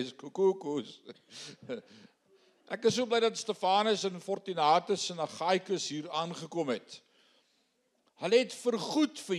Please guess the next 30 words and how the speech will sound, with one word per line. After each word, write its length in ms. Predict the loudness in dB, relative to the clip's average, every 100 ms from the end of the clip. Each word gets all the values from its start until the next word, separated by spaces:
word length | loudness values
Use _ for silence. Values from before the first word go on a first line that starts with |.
| 2
julle 160 | 0 0
afwesigheid. 960 | -2 -2 0 2 2 -2 -2 -2 -6 -18 -18 _ _ _ _ _ _ _ -4
Hulle 140 | -4
het 80 | 4
my 80 | 4
gees 440 | 4 4 4 2 -2
weer 240 | 2 2 6 4
opgebeur, 680 | 4 2 2 4 0 0 -2 -18 _ _ _ _ _ _ _ _ -8
soos 360 | 2 2 2 4
ook 300 | 4 4 -2 -20 _
julle 380 | -8 0 0 0
sin. 320 | -2 -6 -8 -10
Respekteer 680 | -10 -10 -14 _ 0 4 4
mense 480 | 2 -8 -8 -8 -8
soos 460 | -8 -8 -4 -4 -6 -14
hulle. 260 | -14 -12 -12 -16 _ _ _ _ -12
Die 80 | -6
gemeente 540 | -4 -4 -6 -4 -4
hier 380 | -4 -2 -2 -4
in 100 | -8
die 80 | -10
provinsie 480 | -12 -10 -10 -10 -12
van 160 | -14 -10 -10
Asië 320 | -10 -8 -8
groet 420 | -6 -6 -6 -6 -10
julle 160 | -10 -8
hartlik 480 | -8 -8 -8 -10 -10 -20 -20 _ -14
in 140 | -12 -10
die 140 | -12
Here. 600 | -14 -18 -14 -12 -10 -12